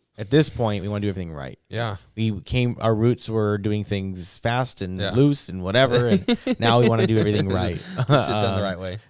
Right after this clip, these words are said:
Speaker 1: so that's how we started. That's not how we're gonna end things. You
Speaker 2: Yeah.
Speaker 1: know, it's not how we're gonna continue. But, um,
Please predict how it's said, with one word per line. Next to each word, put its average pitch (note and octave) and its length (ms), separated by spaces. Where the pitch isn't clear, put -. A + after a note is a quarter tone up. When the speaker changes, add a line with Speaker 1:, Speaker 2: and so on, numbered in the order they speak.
Speaker 1:
so F#2 520
that's A2 340
how A#2 120
we B2+ 100
started. E3 300
That's C3 200
not A#2+ 120
how B2+ 140
we're A#2+ 100
gonna A2 120
end G2 180
things. F#2+ 320
You G2 60
Speaker 2:
Yeah. F#2+ 60
Speaker 1:
know, G2+ 80
it's G2 120
not G#2+ 140
how A2 80
we're G2+ 80
gonna G2+ 120
continue. F2+ 380
But, F2 220
um, F#2+ 360